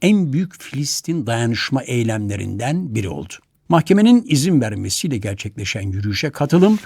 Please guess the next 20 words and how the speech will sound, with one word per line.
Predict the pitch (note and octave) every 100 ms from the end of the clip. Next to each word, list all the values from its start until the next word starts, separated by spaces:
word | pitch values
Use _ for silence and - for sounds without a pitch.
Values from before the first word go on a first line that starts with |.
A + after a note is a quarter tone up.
| - -
farklı | - - A2 - G#3
kaynaklara | - C3 A2+ G#2 A2 F#2+
göre | F#2 G2 - -
on | F3+ G#3 F#3
bir | A2+ A#2 F#2+
binden | G#2 G#2+ G2+ D3 F#3+ -
otuz | G2 - B2 G2+ G#2
beş | F3+ - -
bine | A#2+ G#2+
kadar | - F#2 C3+
ulaştı. | C#3+ F#2 - - - D#2+ _ _ _ - - - -
Yürüyüş | B2 A3 B3+ - -
boyunca | F#2+ - F2+ D#3+ E3+
sık | - - - A#3+ - -
sık | - - D3 G3 - -
"Palestina | - G#2 G#2+ - - - G3+ D#3+ A2+ - -
ist | F3+ - - - -
Arabisch" | G#2+ A2+ G#2 F2 E2+ - -
ve | F#2+ A#2 G#2+
"Yallah | F2 B2 D#3+ C#3 B2 A#2 G#2+